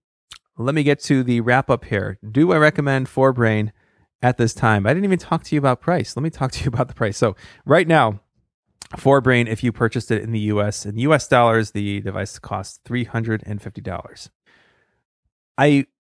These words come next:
I will say this, as someone who's in private practice and works in the school and now has access to the device, if it were taken away from me, I suppose I would be <laughs> a little sad. Um, most of the kids I work with do really do enjoy wearing it.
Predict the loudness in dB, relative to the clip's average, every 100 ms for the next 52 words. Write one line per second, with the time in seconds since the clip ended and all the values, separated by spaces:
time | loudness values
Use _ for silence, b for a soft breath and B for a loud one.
0 | 0 0 2 0 4 4 4 2 2 -6
1 | -4 0 2 4 4 4 0 0 -2 -2
2 | 0 0 0 -2 -2 -2 -4 -4 -6 -6
3 | -6 -4 -2 -2 -2 -2 -4 -2 -2 -2
4 | -4 -4 -2 -4 -2 -2 2 4 2 0
5 | -4 -2 0 -2 0 0 2 2 4 2
6 | 2 -2 0 0 -2 -4 -2 0 2 2
7 | 2 0 0 2 0 0 0 0 0 -6
8 | _ b b b b b b b _ 0
9 | 2 2 -2 -8 _ _ _ _ _ -6
10 | 2 2 2 -2 0 0 2 2 2 -2
11 | 0 -4 -2 -4 -2 -2 -2 -2 -2 -2
12 | -4 -6 -6 -6 -4 -4 -6